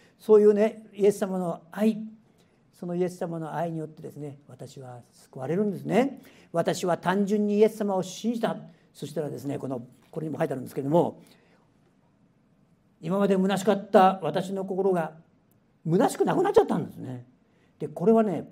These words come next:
言葉で言えないんです。これはもうぜひね、体験していただきたいと思うんですけれども、ですから、そういったことがこれに書いてありまして、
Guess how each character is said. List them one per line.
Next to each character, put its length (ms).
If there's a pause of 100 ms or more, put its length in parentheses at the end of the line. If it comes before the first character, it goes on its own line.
(100)
言 280
葉 100
で 100
言 120
え 40
な 120
い 40
ん 40
で 60
す。 60 (640)
こ 80
れ 60
は 40
も 100
う 20
ぜ 120
ひ 60
ね、 200
体 220
験 180
し 60
て 80
い 60
た 80
だ 80
き 60
た 100
い 60
と 60
思 200
う 20
ん 60
で 60
す 80
け 60
れ 60
ど 60
も、 360 (360)
で 80
す 80
か 80
ら、 260
そ 140
う 20
い 40
っ 20
た 80
こ 100
と 60
が 120
こ 120
れ 80
に 120
書 80
い 60
て 60
あ 20
り 80
ま 100
し 60
て、 280